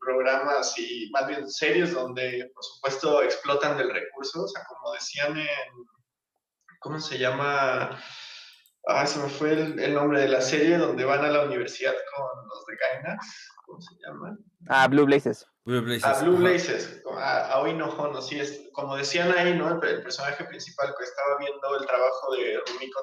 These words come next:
Speaker 1: Takahashi, la, la autora de Inuyasha y de, de Ranma, por ejemplo, pues que hablaban un poco de eso, ¿no? Así de, puta,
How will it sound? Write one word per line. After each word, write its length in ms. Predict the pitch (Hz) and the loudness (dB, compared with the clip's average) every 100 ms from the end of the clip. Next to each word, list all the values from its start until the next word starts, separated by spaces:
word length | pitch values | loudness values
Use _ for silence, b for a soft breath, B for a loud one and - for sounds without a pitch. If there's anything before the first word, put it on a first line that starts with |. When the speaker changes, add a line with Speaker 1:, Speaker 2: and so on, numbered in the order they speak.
| - | -6
Speaker 1:
Takahashi, 600 | - - - 123 127 151 | -8 -8 -6 -6 -4 -4
la, 100 | - | -2
la 520 | - - 107 - - | -2 -4 -8 -8 -10
autora 280 | - - - - | -6 -2 0 -2
de 80 | - - B B B | -6 -12 B B B
Inuyasha 600 | - 113 117 123 123 135 - | -12 -6 0 2 2 0 -2
y 20 | |
de, 440 | - 156 - - - - _ | -4 -4 -6 -8 -12 -18 _
de 100 | 131 | -6
Ranma, 400 | 127 123 131 135 | -2 0 0 -2
por 140 | 113 | -4
ejemplo, 540 | - 135 139 - 170 - B B B B - | -6 -4 -4 0 0 0 B B B B -6
pues 160 | 135 | -2
que 80 | - | 2
hablaban 420 | 175 147 160 175 | 2 4 4 4
un 120 | 175 175 | 2 0
poco 240 | 170 175 | 2 4
de 80 | 190 | 4
eso, 180 | - 139 | 2 -4
¿no? 80 | |
Así 220 | 151 - 147 | -6 -8 -8
de, 800 | 131 131 110 110 113 135 - _ - | -6 -6 -4 -6 -6 -8 -12 _ -14
puta, 220 | 160 | -8